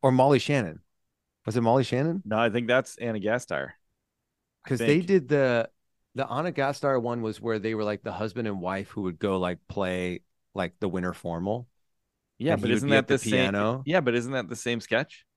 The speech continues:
Speaker 1: No, 'cause she'd be like, "And the w-, hero of the day
Speaker 2: Hang
Speaker 1: is
Speaker 2: on, I gotta
Speaker 1: Mister
Speaker 2: look this up.
Speaker 1: Rocky Balboski." It was totally Molly Shannon. I know that I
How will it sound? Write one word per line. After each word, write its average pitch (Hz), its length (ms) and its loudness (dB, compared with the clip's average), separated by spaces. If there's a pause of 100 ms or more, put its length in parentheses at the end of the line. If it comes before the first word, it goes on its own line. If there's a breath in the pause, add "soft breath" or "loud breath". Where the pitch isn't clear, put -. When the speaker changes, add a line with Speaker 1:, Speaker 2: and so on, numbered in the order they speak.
(520)
Speaker 1:
No, 156 440 4
'cause 131 160 -2
she'd 156 120 -2
be 127 80 0
like, 113 120 0 (280 loud breath)
"And 143 340 2 (220 loud breath)
the 156 200 0
w-, 139 420 -2
hero 247 340 8
of 185 80 6
the 135 80 0
day 135 120 4
Speaker 2:
Hang 143 100 6
Speaker 1:
is 127 60 0
Speaker 2:
on, 101 60 2
I 117 60 6
gotta 107 140 4
Speaker 1:
Mister 85 100 6
Speaker 2:
look 78 160 -8
this 107 160 -4
up. 110 60 0
Speaker 1:
Rocky 123 580 6
Balboski." 208 1700 10 (260)
It 135 100 4
was 123 180 2
totally 147 640 4
Molly 113 320 2
Shannon. 82 360 -6
I 123 160 4
know 131 280 6
that 101 160 2
I 110 260 4